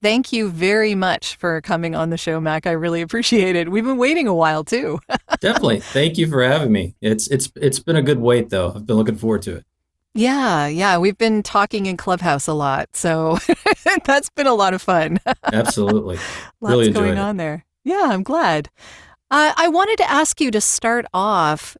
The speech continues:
Speaker 1: if you had an early memory of sound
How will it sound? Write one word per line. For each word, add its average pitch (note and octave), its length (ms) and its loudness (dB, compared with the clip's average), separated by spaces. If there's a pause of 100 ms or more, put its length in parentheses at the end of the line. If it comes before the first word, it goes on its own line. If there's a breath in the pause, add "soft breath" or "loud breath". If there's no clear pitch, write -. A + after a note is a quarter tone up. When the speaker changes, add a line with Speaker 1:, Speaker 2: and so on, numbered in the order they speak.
Speaker 1:
if G#3 200 -2
you B3+ 180 0
had G#3+ 600 0
an F3+ 220 -6
early A3+ 260 0
memory F3+ 580 -2
of D3+ 140 -2
sound E3 540 -2